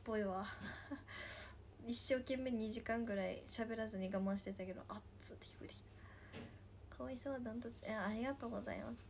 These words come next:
ジョーって長崎の言葉なんで。いや、そうそう、もちろん。お水着行こう。金つか、そんなん来ねえないわ、お水着。面接練習しなきゃ。尾上瑞希です。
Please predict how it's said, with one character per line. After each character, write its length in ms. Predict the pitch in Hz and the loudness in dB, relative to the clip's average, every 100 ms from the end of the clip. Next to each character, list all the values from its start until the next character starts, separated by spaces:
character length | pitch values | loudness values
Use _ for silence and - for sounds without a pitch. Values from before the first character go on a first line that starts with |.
| - | 0
ジ 80 | |
ョ 60 | 233 | 2
ー 20 | |
っ 20 | 247 | 2
て 100 | 202 | 4
長 220 | 196 208 | 4 2
崎 260 | 233 226 | 0 -2
の 120 | 208 208 202 | -2 -2 -4
言 120 | 202 | -2
葉 100 | 202 | 0
な 120 | 190 | 0
ん 60 | 185 | 0
で。 160 | 185 - | -4 -4
い 40 | - | 0
や、 140 | 202 | 0
そ 200 | 202 - | 0 -2
う 60 | 190 | -4
そ 260 | - - - | -4 -6 -6
う、 40 | |
も 80 | - | -4
ち 160 | - - | -4 -6
ろ 60 | |
ん。 760 | 226 - - - - - - 214 | -8 -8 -10 -12 -12 -12 -2 0
お 40 | |
水 160 | 214 214 | 2 0
着 240 | 208 190 - | 0 0 0
行 80 | 175 | -4
こ 60 | - | -4
う。 280 | - - - - - - - - - - - - | -12 -12 -12 -12 -14 -14 -14 -12 -12 -12 -12 -10
金 260 | - 330 392 523 605 | -6 -2 6 8 8
つ 120 | - - | 0 -2
か、 140 | - 370 | 2 2
そ 120 | 403 | 6
ん 180 | 554 480 | 6 6
な 120 | 339 | 4
ん 80 | 330 | 2
来 100 | 370 440 | -2 -2
ね 100 | 381 | 2
え 20 | |
な 160 | 320 415 | 2 2
い 140 | 415 | 2
わ、 240 | 320 285 | 2 4
お 40 | 277 | 4
水 240 | 277 294 | 2 -2
着。 120 | 294 - - - - - - - - - - | -6 -10 -14 -14 -12 -12 -12 -14 -14 -14 -8
面 180 | - 240 | -2 0
接 260 | 240 247 254 | 0 -4 -2
練 200 | 247 247 | -2 -2
習 160 | - | -4
し 140 | 240 240 | -4 -2
な 120 | 226 | -4
き 160 | 214 - | -4 -6
ゃ。 80 | 233 277 - - - - - - - - - - - - - | -6 -8 -14 -14 -14 -14 -14 -14 -14 -12 -14 -14 -14 -14 -6
尾 40 | 240 | 0
上 360 | 233 240 233 | 2 2 0
瑞 300 | 226 233 240 | 0 0 -2
希 140 | 226 226 | -4 -4
で 180 | 233 233 | -2 -2
す。 260 | - - | -4 -10